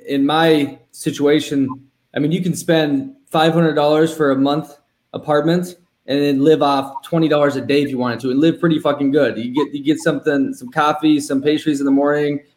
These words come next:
have a decent lunch. I mean, twenty bucks a day, you can live after accommodation, I think, too. So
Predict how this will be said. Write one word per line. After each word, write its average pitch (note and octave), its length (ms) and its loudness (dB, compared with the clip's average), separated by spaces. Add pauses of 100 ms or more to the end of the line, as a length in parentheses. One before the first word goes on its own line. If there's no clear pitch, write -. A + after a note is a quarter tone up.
(140)
have C#3+ 120 4
a C#3+ 40 2
decent D#3 440 2
lunch. D3 480 0
I C3+ 60 -2
mean, C3+ 340 0 (1000)
twenty G#3 220 4
bucks F3+ 220 4
a D#3 60 4
day, F3 240 6
you C#3+ 160 4
can D3 160 0
live D#3 180 4
after C3+ 220 0
accommodation, C3+ 640 -4
I B2+ 160 -8
think, B2+ 200 -8
too. C3+ 180 -6
So B2+ 400 -4